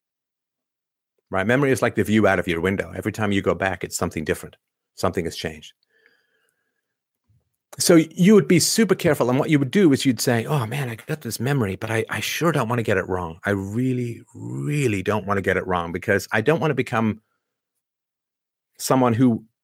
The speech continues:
is a genuine victim. I don't want to turn into a victimizer of someone else. So if I'm gonna accuse someone of sexual assault, of attempted rape, of even potentially attempted murder, I better be damn sure,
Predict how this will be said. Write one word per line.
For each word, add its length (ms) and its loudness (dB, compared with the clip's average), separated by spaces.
is 120 0
a 60 0
genuine 400 2
victim. 320 0
I 80 2
don't 180 4
want 120 2
to 40 4
turn 220 2
into 160 2
a 60 4
victimizer 600 -2
of 80 -4
someone 300 0
else. 240 -6
So 180 2
if 120 0
I'm 180 2
gonna 160 2
accuse 380 2
someone 400 0
of 200 0
sexual 360 0
assault, 400 2
of 80 -8
attempted 420 -4
rape, 240 2
of 140 -2
even 240 -2
potentially 480 -2
attempted 400 -6
murder, 460 0
I 140 0
better 200 0
be 200 -4
damn 360 4
sure, 400 0